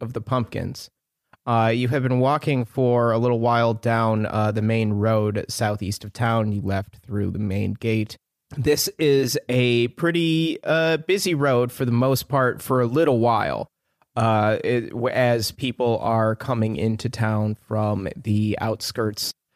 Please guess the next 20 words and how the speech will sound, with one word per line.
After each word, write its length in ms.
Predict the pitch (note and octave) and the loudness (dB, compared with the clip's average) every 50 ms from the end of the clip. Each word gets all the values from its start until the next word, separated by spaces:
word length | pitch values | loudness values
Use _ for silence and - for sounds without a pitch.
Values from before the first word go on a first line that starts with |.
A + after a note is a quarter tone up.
| _ - | _ -6
uh, 120 | - B2 A#2 | -2 0 2
a 80 | A2+ A2+ | 2 2
lot 220 | A2+ A#2+ A#2 A#2 | 2 2 2 0
of 80 | A2+ - | -2 -2
carts 400 | - C#3 C3 C3 - - - - | -2 0 0 0 -2 -4 -8 -6
full 420 | - - B2 A#2+ A#2+ A#2+ A#2 - | -2 0 2 2 2 2 0 0
of 460 | - A#2 A2+ A2+ A2 A2+ A2 A2 A2 B2+ | 0 0 2 2 4 4 2 0 0 -2
various 840 | - A#2+ A2 G#2+ A#2+ A#2 A#2 A2+ A#2 A#2 A2+ G2 G2 G#2+ F#2+ - - | -4 -4 -2 0 0 2 2 2 2 2 0 0 0 0 -2 -4 -8
produce, 640 | - - D#3 D3+ D3+ C#3+ C#3+ C#3+ C#3+ C#3 - - - | -6 -2 0 0 0 2 0 0 0 0 -2 -4 -8
uh, 300 | - - A#2+ A2 A2 A2+ | -6 -4 -2 0 0 0
and 140 | A2 A2 G#2+ | 0 -2 -2
vegetables 760 | G#2 A#2+ A#2+ A#2 - - A#2+ A#2 A#2 A#2 A2+ A2 A2+ - - | 0 -2 -2 -2 -4 -4 0 0 2 2 0 0 -2 -6 -10
and 200 | - - G#2+ G#2 | -10 -6 -4 -2
harvested 560 | G2+ A2 A#2 A2 A#2 A2+ - - - A#2+ A2 A2+ | 0 0 0 0 0 -2 -4 -4 -6 -6 -6 -6
things, 600 | - - B2+ A#2 A#2 A2+ A2+ A2+ A2+ A2+ - - _ _ _ - | -4 -2 0 0 2 2 0 0 -2 -2 -6 -10 _ _ _ -2
uh, 200 | A#2+ A#2 A2+ A2 | 0 0 0 0
straw 520 | A2 - - - E3 D#3 D3 D3 C#3+ C#3+ | 0 -2 -2 0 2 2 4 4 4 2
and 120 | C3 B2 A2+ | 2 0 0
hay 420 | A#2+ B2 A#2+ A#2+ A#2+ A#2 A#2 A#2+ A#2+ | 0 2 2 4 4 4 2 2 0
and, 340 | A2 G#2+ A2 G2 - - | 0 -2 -2 -4 -6 -8